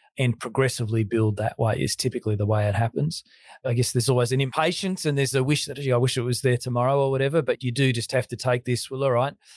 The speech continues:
I'm gonna set myself up so that I can buy a house in whatever, three years, whatever the relevant time frame," and then you start making step towards that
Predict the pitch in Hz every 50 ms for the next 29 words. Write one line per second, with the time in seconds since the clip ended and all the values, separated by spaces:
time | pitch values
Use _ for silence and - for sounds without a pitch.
0 | - - - - _ - 120 120 120 120 117 - 160 - - 139 - - 127 120
1 | - 127 127 - - - 127 117 120 117 117 113 - 117 113 127 120 120 117 110
2 | 110 120 120 120 - - 120 113 110 117 - - 123 117 127 147 190 196 185 -
3 | - 135 131 120 120 135 135 135 - 131 123 123 120 117 110 117 110 117 120 117
4 | 110 117 117 - 127 127 131 139 - - 139 143 185 208 202 - _ _ _ _
5 | _ _ - - 123 123 120 120 120 117 113 117 113 - - 139 123 117 117 117
6 | 117 - _ _ _ _ - 120 110 - 120 110 - - 120 110 - - - 117
7 | 110 107 107 104 - - 117 107 110 -